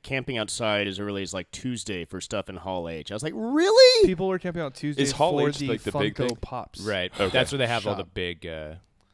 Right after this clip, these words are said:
Speaker 3: That's insane.
Speaker 4: big drops.
Speaker 1: I
Speaker 4: Like
Speaker 1: just,
Speaker 4: them.
Speaker 1: uh, I mean, that's like a week, you know?
Speaker 3: Yeah.
Speaker 1: It feels like that you're, you're being homeless in a sense. To,
Speaker 4: Yeah.
Speaker 1: just to see, like, a trailer for something that's fifteen seconds, I just don't get it.
Speaker 3: And
Speaker 4: I
Speaker 3: mind
Speaker 4: know.
Speaker 3: you, it costs a fortune to, like, stay down here.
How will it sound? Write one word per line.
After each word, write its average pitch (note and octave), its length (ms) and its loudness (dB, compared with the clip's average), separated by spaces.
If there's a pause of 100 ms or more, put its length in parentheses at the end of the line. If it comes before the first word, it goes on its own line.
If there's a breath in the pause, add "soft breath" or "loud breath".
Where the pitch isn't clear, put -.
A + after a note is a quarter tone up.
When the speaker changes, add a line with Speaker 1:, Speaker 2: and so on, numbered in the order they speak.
Speaker 3:
That's - 220 -6
insane. F3+ 400 -6
Speaker 4:
big A#2+ 140 -6
drops. E2 180 -6
Speaker 1:
I B2+ 60 0
Speaker 4:
Like D3 100 -2
Speaker 1:
just, E3+ 220 -2
Speaker 4:
them. D#3 100 -2
Speaker 1:
uh, - 20 -4
I C#3+ 40 -6
mean, D#3 160 -6
that's D#3+ 200 -4
like D#3 140 -4
a D#3 80 4
week, D3 840 -6
you G#2+ 120 -6
know? A2+ 200 -2
Speaker 3:
Yeah. B2+ 40 0
Speaker 1:
It A2 80 -6
feels B2 260 0
like A#2 180 0
that A2+ 100 -6
you're, A2+ 180 -2
you're G2+ 280 -10 (140)
being C#3 200 -2
homeless B2 640 -2
in A2+ 100 -4
a G2 60 -2
sense. F2+ 460 -4
To, C#3 200 0
Speaker 4:
Yeah. D3+ 80 0
Speaker 1:
just C3+ 220 -4
to B2 100 -6
see, C3 240 -2
like, A2+ 140 -2
a G2+ 80 -6
trailer B2 500 -2
for A2+ 160 -8
something A2+ 440 -8
that's G2+ 140 -8
fifteen G#2 440 -8
seconds, G2 520 -8
I G2+ 140 -8
just - 140 -14
don't F#2 180 -10
get C#3 180 -6
it. - 140 -8
Speaker 3:
And D#3+ 160 -2
Speaker 4:
I - 40 0
Speaker 3:
mind - 120 0
Speaker 4:
know. G3 80 2
Speaker 3:
you, E3+ 80 2
it G#2+ 120 -4
costs - 420 -4
a F#2+ 100 -8
fortune G2+ 800 4
to, A2 160 -8
like, G#2+ 180 -4
stay F3 240 -6
down G#2 220 -6
here. F2 200 -12